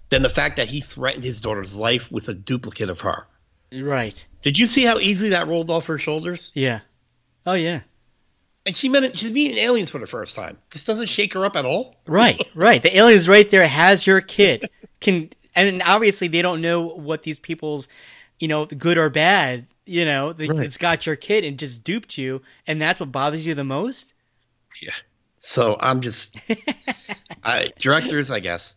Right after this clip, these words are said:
Speaker 1: I guess, but you could be a strong female character without having to, quote unquote, act like a man. That's not
Speaker 2: Right.
Speaker 1: the way to do it.
Speaker 2: Right, right.
Speaker 1: It's not the way to do it.
Speaker 2: Yeah.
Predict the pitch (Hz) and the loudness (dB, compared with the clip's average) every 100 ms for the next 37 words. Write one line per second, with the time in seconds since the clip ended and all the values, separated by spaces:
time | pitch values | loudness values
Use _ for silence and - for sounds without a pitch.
0 | - 107 87 82 - 90 82 - _ _ | -14 -12 -10 -12 -10 -10 -10 -14 _ _
1 | _ _ _ - 143 185 143 - 147 156 | _ _ _ -10 -6 -2 0 0 0 -2
2 | - 147 120 127 120 110 101 101 104 107 | -2 -2 -2 0 -2 -2 -4 -2 -2 -2
3 | 104 101 - 90 - 107 101 101 - 90 | -4 -6 -10 -10 -6 -6 -6 -8 -4 -4
4 | - 85 82 78 76 - _ _ _ _ | -4 -12 -12 -12 -14 -18 _ _ _ _
5 | _ _ _ _ _ _ - 107 - 113 | _ _ _ _ _ _ -6 -2 0 0
6 | 107 92 78 69 - - _ 160 160 123 | 0 -4 -4 -10 -12 -14 _ -14 -10 -10
7 | 107 120 101 - 127 127 151 156 185 170 | -12 -16 -16 -6 -4 0 0 2 0 -2
8 | _ _ | _ _